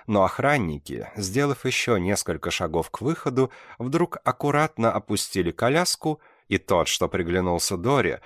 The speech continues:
подошел к ней так близко, что она различила на его мощной шее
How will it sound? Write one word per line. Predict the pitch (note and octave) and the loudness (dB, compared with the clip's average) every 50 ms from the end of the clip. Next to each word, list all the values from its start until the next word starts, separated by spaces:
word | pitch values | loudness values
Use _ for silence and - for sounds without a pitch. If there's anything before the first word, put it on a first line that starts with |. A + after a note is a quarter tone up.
| - - - - | -18 -20 -20 -4
подошел | - C3+ B2 C#3+ C3+ - - E3+ D#3+ | -2 0 0 2 0 2 2 2 0
к | - - | 0 0
ней | C3+ C3+ C3+ C3 | 0 0 0 0
так | - - A#2+ F#2+ D#2 D#2 D#2 | 2 2 2 2 2 2 0
близко, | D#2+ G2+ D3 E3+ D#3+ - - - - D2+ - - - | -2 0 0 0 -2 -2 -4 -4 -4 -6 -6 -6 -6
что | - - - A#2 A#2 A#2+ | -6 -4 -2 0 0 0
она | A#2 C3+ D3+ D#3+ | 0 0 0 0
различила | D#3 C3+ A2 A2+ A2+ A#2 A#2 - - D#3+ D#3+ C#3+ C3+ B2 | 0 0 -2 -2 -2 -2 -2 -2 -2 -2 0 0 0 2
на | A#2+ | 2
его | A2 A2 G#2+ F#2+ A2 | 2 2 2 4 4
мощной | G#2 G2 G2 G2 F#2+ - - E2+ F2 F2+ | 4 4 4 2 2 0 -2 -2 -2 -2
шее | F2 - - - D3+ D3 C3+ B2 A2+ | -2 -2 -2 -2 0 0 0 0 -2